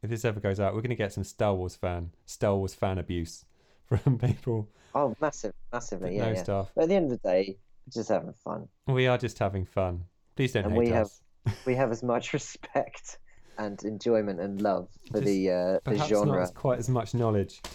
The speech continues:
Speaker 1: So, yes.
Speaker 2: No, no, definitely not. No, I
Speaker 1: You know
Speaker 2: mean,
Speaker 1: that
Speaker 2: probably
Speaker 1: she's a
Speaker 2: knowledge terms, we're talking, like, one or two percent.
Speaker 1: Twi'lek with her, like, head
Speaker 2: Yeah.
Speaker 1: snakes. Um, I mean, they're not real snakes, you understand. They're,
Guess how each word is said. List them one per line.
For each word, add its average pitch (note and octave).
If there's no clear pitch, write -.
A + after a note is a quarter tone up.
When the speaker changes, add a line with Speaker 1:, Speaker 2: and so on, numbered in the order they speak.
Speaker 1:
So, B2
yes. A#2+
Speaker 2:
No, A#2+
no, F#2+
definitely F#2+
not. F2+
No, G#2
I -
Speaker 1:
You B2+
know B2+
Speaker 2:
mean, A#2+
Speaker 1:
that B2
Speaker 2:
probably C3
Speaker 1:
she's G#2
a A2+
Speaker 2:
knowledge G#2+
terms, G2+
we're G2+
talking, F#2+
like, F#2+
one G2+
or G2
two G2
percent. -
Speaker 1:
Twi'lek B2
with G2+
her, G#2
like, G#2
head -
Speaker 2:
Yeah. G2
Speaker 1:
snakes. -
Um, G#2
I A#2
mean, B2
they're C3
not B2+
real A2+
snakes, -
you F#2+
understand. F#2+
They're, G2